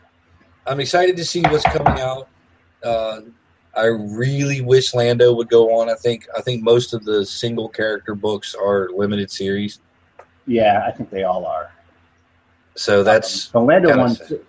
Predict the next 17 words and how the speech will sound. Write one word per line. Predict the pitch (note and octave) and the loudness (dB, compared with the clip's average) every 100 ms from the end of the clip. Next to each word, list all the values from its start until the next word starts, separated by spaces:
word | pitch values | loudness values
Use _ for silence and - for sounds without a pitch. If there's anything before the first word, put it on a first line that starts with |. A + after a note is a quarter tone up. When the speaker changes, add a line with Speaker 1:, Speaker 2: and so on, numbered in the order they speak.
| - | -2
Speaker 2:
from | C#3 | 0
what, | D3 D#3 | 0 2
I | |
haven't | E3+ F3 C#3+ A#2+ | 2 2 -2 0
read | B2+ C3 | 2 2
all | A#2+ A#2 B2 | 4 4 4
of | B2+ | 2
it. | |
I | |
read | A2+ A#2 | 0 0
the | A2+ | -2
first | - D3 - A2 | -4 -4 -4 -10
issue. | G2+ A2+ G#2+ G2+ _ _ _ _ _ _ _ _ | -10 -10 -12 -14 _ _ _ _ _ _ _ _
I | G2+ | -4
had | A#2+ B2+ | 2 4
Speaker 1:
Right. | G#2+ - | 2 0
Speaker 2:
issue, | C#3 - | -6 -8